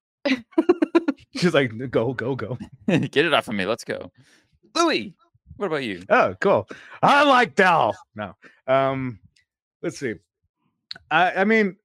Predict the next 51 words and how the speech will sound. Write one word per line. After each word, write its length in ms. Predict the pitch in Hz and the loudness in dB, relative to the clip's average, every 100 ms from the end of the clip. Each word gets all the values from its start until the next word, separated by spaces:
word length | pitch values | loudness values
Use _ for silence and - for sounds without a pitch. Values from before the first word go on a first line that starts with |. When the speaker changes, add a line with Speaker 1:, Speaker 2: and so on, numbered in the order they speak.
| - | -16
Speaker 2:
<sighs> 880 | - - - - _ _ _ _ | -14 -14 -18 -20 _ _ _ _
like, 140 | 147 165 | -6 -4
as 100 | 175 | -2
far 200 | 226 247 | 0 0
as, 80 | 233 | 0
like, 180 | 220 | -2
the, 140 | - 135 | -4 -6
the, 120 | 127 | -4
the 120 | 113 110 | -4 -2
announcements 440 | 110 127 139 131 | 2 0 -2 -14
and 60 | 135 | -10
stuff 160 | 135 | -6
like 140 | 143 - | -4 0
that, 220 | 135 113 | 0 0
I, 640 | 123 143 196 120 113 117 123 | -2 -2 -2 -6 -8 -6 -6
we 140 | 220 247 | -4 0
already 280 | 269 240 | 2 2
knew 360 | 165 151 175 151 | 2 2 4 4
everything 280 | 135 143 139 | 4 2 0
that 80 | 117 | -2
was 100 | 113 | -4
at, 120 | 117 - - | -6 -12 -2
I 140 | 143 233 | 2 4
even 280 | 277 220 - | 4 2 -2
said 320 | - 196 175 | -2 0 2
last 380 | 147 147 131 - | 0 0 -2 -2
week, 280 | 160 117 - | 0 0 -2
Speaker 3:
There 80 | - | -10
Speaker 2:
"Let's 300 | 107 127 147 | 0 2 2
Speaker 3:
was 80 | 453 | 2
a 20 | |
Speaker 2:
wait 140 | 143 143 | 2 2
Speaker 3:
few 80 | 135 | 2
Speaker 2:
till 140 | 147 | 2
Speaker 3:
surprises. 260 | 127 113 123 143 | 0 -2 -2 -4
Speaker 2:
after." 280 | 92 80 - _ _ - | -10 -16 -20 _ _ 0
There 100 | 240 | 2
was 120 | 311 | 4
a 100 | 330 | 2
few 180 | - 233 | 0 -2
surprises, 600 | 196 135 104 82 87 90 | -2 -4 -6 -8 -10 -10
and, 200 | 110 104 85 | -8 -8 -10
and 320 | 117 110 101 _ _ | -8 -8 -10 _ _
to 100 | - | -2
me, 480 | 156 220 240 196 165 | 2 4 4 4 2
the, 200 | 139 135 | 2 -2
the 120 | - | -2
biggest 320 | 110 131 143 | -2 0 0
one 320 | 135 131 135 123 | -2 -2 0 -2
and 380 | 92 107 101 | -4 -6 -6
my, 160 | 95 101 | -8 -10